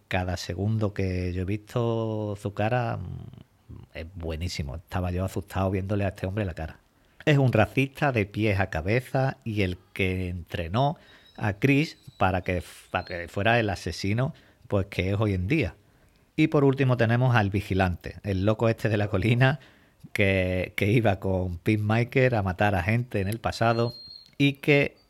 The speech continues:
lo idolatra. Es más Peacemaker que el propio Peacemaker. Y, y, y es muy, muy bueno este vigilante porque a mí me ha flipado mucho y hacen un dúo buenísimo. Un dato de este vigilante es que en los cómics, antes de convertirse en el vigilante,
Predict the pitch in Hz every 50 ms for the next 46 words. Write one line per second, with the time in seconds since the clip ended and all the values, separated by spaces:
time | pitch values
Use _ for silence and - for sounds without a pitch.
0 | _ _ _ _ _ _ - 123 110 110 104 101 95 92 127 175 - - 98 85
1 | - - 107 110 113 120 120 - - 113 110 104 104 107 117 123 - 139 135 127
2 | - 104 87 - - 101 104 123 117 110 - - 98 90 90 87 104 139 147 -
3 | - 95 87 - - _ _ - - - - - - - - _ - - - -
4 | _ _ _ - 123 113 - - 117 90 92 107 101 107 123 117 113 113 120 120
5 | 117 113 117 113 113 104 107 107 110 123 123 107 101 98 95 - - - 101 101
6 | 101 101 98 98 101 101 - 117 117 104 - - 87 90 98 104 107 98 92 -
7 | - - 98 92 98 98 92 90 95 101 101 - - 131 139 - - - - -
8 | _ - - 104 110 104 - - 107 101 101 104 98 90 104 107 110 120 117 107
9 | 92 90 85 85 87 85 - - 73 71 71 - - - - - - _ _ _
10 | _ _ _ - 127 127 131 143 143 131 117 104 107 107 - 123 120 123 131 127
11 | 127 131 127 123 - 123 120 117 - - 107 95 92 - - - 101 95 90 87
12 | - - - 131 135 131 131 135 - - - - 95 98 - 110 104 107 - 113
13 | 107 107 107 107 - - - 110 107 - - - 110 107 104 104 104 - - 110
14 | 110 110 104 101 107 104 - - 113 117 117 113 - - 113 113